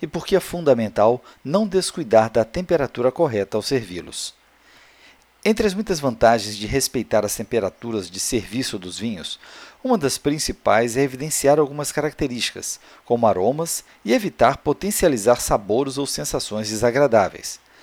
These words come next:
Há ainda muito mais a saber sobre o assunto. Por exemplo,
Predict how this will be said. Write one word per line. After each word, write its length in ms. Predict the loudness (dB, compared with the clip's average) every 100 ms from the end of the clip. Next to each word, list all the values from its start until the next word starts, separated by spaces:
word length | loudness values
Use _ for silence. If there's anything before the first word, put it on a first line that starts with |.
| -20 -20 -6
Há 100 | -2
ainda 220 | 0 0
muito 320 | 0 -4 -4
mais 460 | -2 0 0 -2 -2
a 100 | -2
saber 440 | 0 0 0 -2
sobre 260 | -4 -2 2
o 80 |
assunto. 440 | 2 0 -6 -8 -20 _ _ _ -20 -20 _
Por 100 | 0
exemplo, 480 | 0 0 -4 -6 -14